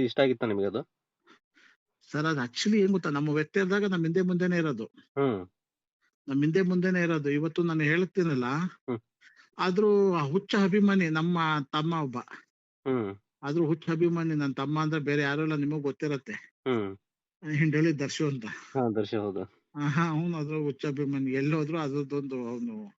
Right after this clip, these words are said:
Speaker 2: ಅದು ಚಿನ್ನಾಟದ ಚಲುವ, ಅದು ಎಲ್ಲೋದ್ರು ಅವ್ನು ಹೇಳ್ಕಂತಾನೆ.
Speaker 1: ಹ್ಮ್, ಹೌದು.
Speaker 2: ಅವ್ನ್ ಹಂಗೆ. ಅದು ಹಾಗೆ ಆಗಿದ್ದು. ಆಮೇಲೆ ಸುಮಾರ್ ಜನ ಹೋಗಿದ್ದಾರೆ, ಬಂದಿದ್ದಾರೆ. ಆ ಹೋರಿ ನಮಿಗ್ ಸಿಗೋ ಕಾರಣನು ಅವ್ರ ಒಟ್-, ಆ ಒಟ್ಟಿಗೆ ಹಬ್ಬ ಮಾಡ್ತಾರಲ್ಲ ಹುಡುಗರು,
Speaker 1: ಹ್ಮ್.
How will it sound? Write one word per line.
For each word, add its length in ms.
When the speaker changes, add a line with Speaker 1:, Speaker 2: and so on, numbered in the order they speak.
Speaker 2:
ಅದು 240
ಚಿನ್ನಾಟದ 480
ಚಲುವ, 340
ಅದು 180
ಎಲ್ಲೋದ್ರು 420
ಅವ್ನು 180
ಹೇಳ್ಕಂತಾನೆ. 540
Speaker 1:
ಹ್ಮ್, 200
ಹೌದು. 260
Speaker 2:
ಅವ್ನ್ 220
ಹಂಗೆ. 380
ಅದು 260
ಹಾಗೆ 520
ಆಗಿದ್ದು. 540
ಆಮೇಲೆ 520
ಸುಮಾರ್ 360
ಜನ 200
ಹೋಗಿದ್ದಾರೆ, 560
ಬಂದಿದ್ದಾರೆ. 680
ಆ 120
ಹೋರಿ 360
ನಮಿಗ್ 280
ಸಿಗೋ 260
ಕಾರಣನು 560
ಅವ್ರ 180
ಒಟ್-, 480
ಆ 40
ಒಟ್ಟಿಗೆ 500
ಹಬ್ಬ 220
ಮಾಡ್ತಾರಲ್ಲ 500
ಹುಡುಗರು, 440
Speaker 1:
ಹ್ಮ್. 340